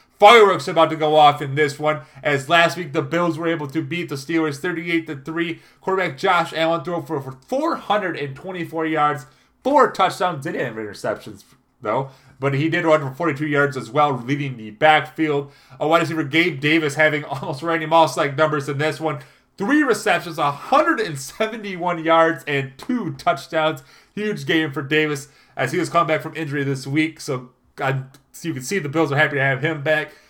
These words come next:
Wide receiver Stefon Diggs, eight receptions, a hundred two yards, and a touchdown. Wide receiver Khalil, uh, Shakir with three receptions for seventy-five yards and a touchdown. So a no-name guy having a big game for the Bills as well. And running back James Cook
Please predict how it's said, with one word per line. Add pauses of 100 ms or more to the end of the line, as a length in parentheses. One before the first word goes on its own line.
(120)
Wide
receiver
Stefon
Diggs,
eight
receptions,
a
hundred
two
yards,
and
a
touchdown. (340)
Wide
receiver
Khalil, (240)
uh,
Shakir (200)
with
three
receptions
for
seventy-five
yards
and
a
touchdown.
So
a
no-name
guy
having
a
big
game
for
the
Bills
as
well. (160)
And
running
back
James
Cook